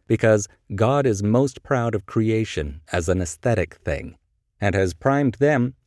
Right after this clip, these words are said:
to appreciate the exquisite harmony of sky and trees and moon and stars. Against this cosmic backdrop,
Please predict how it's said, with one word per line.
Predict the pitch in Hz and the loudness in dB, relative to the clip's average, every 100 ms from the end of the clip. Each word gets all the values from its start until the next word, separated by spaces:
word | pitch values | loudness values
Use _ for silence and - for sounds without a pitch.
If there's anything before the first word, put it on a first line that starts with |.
| - | -8
to | 98 | -2
appreciate | 85 - 120 117 - 92 92 | -2 0 -2 0 2 2 0
the | 107 101 | -2 -2
exquisite | - - - 147 139 151 | -4 -12 -12 -6 -4 -6
harmony | - - 110 107 107 104 | -8 -2 0 0 0 -2
of | 87 90 | -6 -8
sky | - - 107 113 113 113 - | -8 -2 0 2 0 -4 -6
and | 78 71 - | -8 -10 -8
trees | - 98 98 101 101 | -2 0 0 -4 -6
and | 90 78 | -10 -8
moon | 92 110 120 120 120 | -2 0 0 0 -4
and | - 113 | -6 -8
stars. | - 82 76 - - - _ _ _ | -6 -2 -2 -4 -8 -20 _ _ _
Against | 110 98 110 - - | -2 2 0 -2 0
this | 101 104 - | 2 2 -2
cosmic | - 107 101 98 - | -4 -2 0 -2 -4
backdrop, | 95 87 80 78 69 | -4 -4 -4 -4 -4